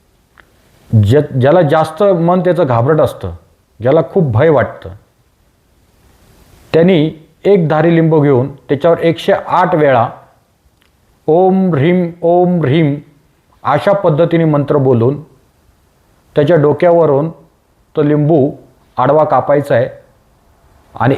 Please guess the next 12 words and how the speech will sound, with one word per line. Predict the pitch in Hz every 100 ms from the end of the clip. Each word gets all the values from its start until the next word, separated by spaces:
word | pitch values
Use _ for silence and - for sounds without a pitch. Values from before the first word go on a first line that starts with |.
| 139
एक | 165 160
भाग | 131 147
ह्या | 131 156
दिशेला | 147 147 156 147
फेकायचा | 139 123 131 147
आहे, | 156 156
एक | 143
भाग | 123 123
ह्या | 113 135
दिशेला | 127 120 120 113
फेकायचा | 104 95 87 -
आहे. | -